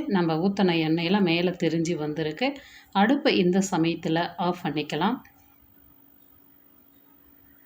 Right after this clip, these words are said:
இப்ப இதுல கொஞ்சமா கொத்தமல்லி சேர்த்துக்கலாம். சேர்த்துட்டு ஆற வச்சு வச்சிருக்க சாதத்தை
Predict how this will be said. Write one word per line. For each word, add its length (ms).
இப்ப 280
இதுல 220
கொஞ்சமா 440
கொத்தமல்லி 560
சேர்த்துக்கலாம். 560
சேர்த்துட்டு 520
ஆற 240
வச்சு 280
வச்சிருக்க 540
சாதத்தை 480